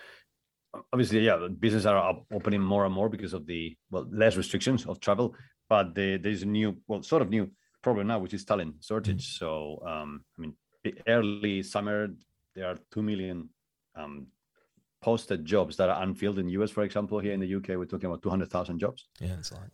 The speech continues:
Speaker 1: that are not filled because there is not enough talent, and it's happening in other countries. So it's a global issue. It's not only regarding two, two countries in particular, which gives extra fuel to the development of the digitalization.
Speaker 2: Mm.
Speaker 1: So, because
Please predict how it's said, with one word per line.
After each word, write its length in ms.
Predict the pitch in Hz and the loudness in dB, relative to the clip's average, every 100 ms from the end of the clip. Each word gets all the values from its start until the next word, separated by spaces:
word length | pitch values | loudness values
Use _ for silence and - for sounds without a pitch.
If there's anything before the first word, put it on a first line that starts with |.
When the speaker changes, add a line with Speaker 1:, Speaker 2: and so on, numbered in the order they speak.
| _ | _
Speaker 1:
that 240 | - 92 - | -4 -4 -2
are 160 | 90 | -2
not 240 | 85 90 85 | -2 -4 -2
filled 220 | 123 113 | 0 0
because 200 | 95 98 | 0 -2
there 120 | 101 | 0
is 80 | 87 | 0
not 160 | 92 90 | 0 -2
enough 180 | 82 | -2
talent, 320 | - 104 98 - _ - _ | 0 0 0 -8 _ -20 _
and 160 | 95 87 | -6 -4
it's 120 | 92 | -4
happening 260 | 101 95 85 | -2 -2 -2
in 20 | |
other 120 | 78 | -4
countries. 300 | 78 110 73 | -2 -2 -4
So 60 | 80 | -8
it's 100 | 80 | -8
a 60 | |
global 320 | 82 107 92 98 | -4 2 2 2
issue. 180 | - 78 | -2 -6
It's 100 | 78 | -8
not 160 | 85 - _ - | -8 -10 _ -12
only 320 | 90 80 78 - - - _ | -10 -10 -12 -16 -20 -20 _
regarding 360 | 92 90 95 87 | -2 0 0 0
two, 380 | - 101 95 90 - _ _ - - - - | 2 2 4 0 -6 _ _ -20 -20 -18 -4
two 100 | 123 | 2
countries 300 | 131 110 104 | 2 2 2
in 80 | |
particular, 520 | 98 98 131 107 110 - _ | 2 0 0 2 2 -2 _
which 460 | - 127 127 - - _ _ _ _ _ _ _ _ _ - | 0 2 2 -6 -14 _ _ _ _ _ _ _ _ _ -10
gives 300 | 113 120 - | -2 0 0
extra 280 | - - - | -2 0 0
fuel 360 | 95 160 147 117 | 2 4 4 4
to 180 | 101 117 | 2 0
the 160 | 98 104 | 2 0
development 480 | 101 110 95 98 | 2 2 0 -4
of 80 | 92 | -8
the 140 | 92 80 | -10 -12
digitalization. 720 | - 98 87 80 117 123 71 | -8 -6 -4 -4 -6 -8 -12
Speaker 2:
Mm. 320 | 69 _ - 87 | -16 _ -20 -12
Speaker 1:
So, 240 | 90 80 - | -8 -8 -10
because 540 | 87 87 78 - - | -14 -12 -12 -14 -18